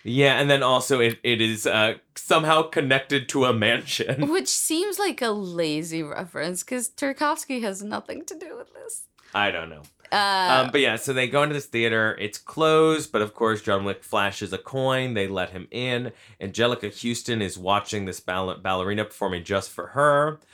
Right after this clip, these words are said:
Speaker 1: It turns out she runs this crime family, and it, this is actually, it appears, a school that trains assassins.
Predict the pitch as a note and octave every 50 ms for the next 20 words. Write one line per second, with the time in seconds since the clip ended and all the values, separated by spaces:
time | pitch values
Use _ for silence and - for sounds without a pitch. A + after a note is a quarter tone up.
0 | - - - - - F#2+ F#2 F#2+ - - - D#3+ F3 F3 D#3 D3+ C#3+ B2+ G#2+ -
1 | - - - D#3 E3 E3 E3 C3 A2+ C3 C#3+ D3 D3 D#3 D3 C#3+ D#3 D3 - -
2 | - - A2 A2 G#2+ G#2 - - G#2 G2+ G2 G2 G2 G2 F#2+ F#2+ F#2+ F#2+ F#2 -
3 | _ _ _ _ _ - C#3+ F#3 G#3 G#3+ G3+ F#3 D#3+ D3 - G#2+ A#2+ A#2+ - _
4 | - B2+ C#3 C3+ - D3 C3 A2 - A2+ A#2 B2 A#2+ - - C3 B2+ A#2 G2+ F#2+
5 | G2 F#2+ F#2 - - - G#2+ G2+ G2 G2 F#2+ F2+ F2 - - - F#2 F2+ E2 -
6 | - - - - - - D3+ F#3 F#3+ D#3+ A2+ F#2 F2 F2 F2 - F2 F2 - _
7 | _ - - - - A2+ A#2 B2 C3+ C#3+ C#3+ C#3 C3 A#2 A#2 G#2 F#2 - - B2+
8 | B2 C3 B2+ - - - - D#2+ - - - - - - -